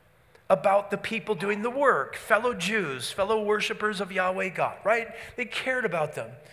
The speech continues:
But these people unwillingly fed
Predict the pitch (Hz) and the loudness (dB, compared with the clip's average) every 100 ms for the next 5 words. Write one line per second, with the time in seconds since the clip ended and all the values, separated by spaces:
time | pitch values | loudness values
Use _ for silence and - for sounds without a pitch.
0 | - - - - - 147 214 208 202 180 | -20 -20 -20 -20 -20 -6 4 4 4 -4
1 | 240 240 - - 285 233 170 151 156 151 | -2 0 -2 -4 -4 -4 0 2 0 -4
2 | - - 226 262 262 247 277 320 330 311 | -10 0 2 2 0 -4 4 6 6 6
3 | 269 226 202 185 - - 269 277 | 2 0 -2 -2 0 6 8 8